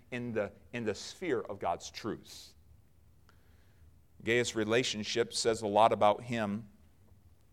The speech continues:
and his walk with God. Now, I want you to think about this. Here's a man. Uh, he's not, he's not a,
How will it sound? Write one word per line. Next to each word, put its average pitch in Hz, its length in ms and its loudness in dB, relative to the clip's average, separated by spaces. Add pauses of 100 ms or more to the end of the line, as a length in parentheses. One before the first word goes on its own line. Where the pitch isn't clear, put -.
(180)
and 117 320 0
his 104 180 -6
walk 104 260 2
with 104 160 -8
God. 107 260 0 (1900)
Now, 101 60 -10
I - 20 -6
want 127 220 -6
you 139 60 -4
to 123 60 -4
think 160 160 -10
about 107 240 -4
this. - 380 -12 (520)
Here's 123 220 -2
a 151 60 2
man. 147 480 -6 (540)
Uh, 104 80 -8
he's 107 240 -8
not, 131 320 0
he's 120 200 -10
not 127 320 -2
a, 117 360 -4